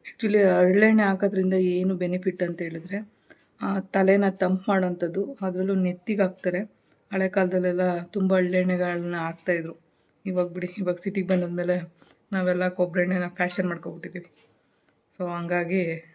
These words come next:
ಜಾಸ್ತಿ ಎಣ್ಣೆಗಳನ್ನ ಅಭ್ಯಾಸ ಮಾಡ್ಕೊಂಡಿಲ್ಲ. ಔಟ್ಸೈಡ್ ಹೋಗ್ತೀವಿ ಅಂದ್ರೆ ನಾವು ತಲೆ ಎಲ್ಲ ಎಣ್ಣೆ ಇರಬಾರ್ದು, ಎಣ್ಣೆ ಇದ್ರೆ ಮುಖಕ್ಕೆಲ್ಲ ಇಳ್ಕೊಂಡಿರುತ್ತಲ್ಲ. So, ಇವಾಗ ಆ ಥರ ಫ್ಯಾಷನ್ ಆಗಿಬಿಟ್ಟಿದೆ ಎಣ್ಣೆ ಹಾಕ್ಕೋಬಾರ್ದು ಅನ್ನೋದು. So, ಅದರಿಂದ ಅರ್ಧ ತಲೆನೋವುಗಳು,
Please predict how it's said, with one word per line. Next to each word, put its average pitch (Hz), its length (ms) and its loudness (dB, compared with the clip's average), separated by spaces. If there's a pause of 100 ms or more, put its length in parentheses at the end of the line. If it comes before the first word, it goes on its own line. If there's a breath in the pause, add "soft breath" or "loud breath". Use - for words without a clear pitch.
(100)
ಜಾಸ್ತಿ 185 520 2
ಎಣ್ಣೆಗಳನ್ನ 185 500 4
ಅಭ್ಯಾಸ 175 520 2
ಮಾಡ್ಕೊಂಡಿಲ್ಲ. 175 500 0 (500 soft breath)
ಔಟ್ಸೈಡ್ 190 340 2
ಹೋಗ್ತೀವಿ 185 380 2
ಅಂದ್ರೆ 180 220 4
ನಾವು 170 460 0
ತಲೆ 185 420 4
ಎಲ್ಲ 180 200 6 (680 loud breath)
ಎಣ್ಣೆ 190 200 6
ಇರಬಾರ್ದು, 180 420 4
ಎಣ್ಣೆ 190 340 2
ಇದ್ರೆ 196 140 2
ಮುಖಕ್ಕೆಲ್ಲ 196 420 2
ಇಳ್ಕೊಂಡಿರುತ್ತಲ್ಲ. 180 680 0 (640 soft breath)
So, 185 260 0
ಇವಾಗ 190 300 2
ಆ 190 80 4
ಥರ 185 180 -2
ಫ್ಯಾಷನ್ 190 380 0
ಆಗಿಬಿಟ್ಟಿದೆ 180 540 -4 (200)
ಎಣ್ಣೆ 185 260 0
ಹಾಕ್ಕೋಬಾರ್ದು 175 520 0
ಅನ್ನೋದು. 180 280 -4 (680 soft breath)
So, 196 60 -4
ಅದರಿಂದ 196 320 2 (100)
ಅರ್ಧ 180 180 2
ತಲೆನೋವುಗಳು, 180 920 4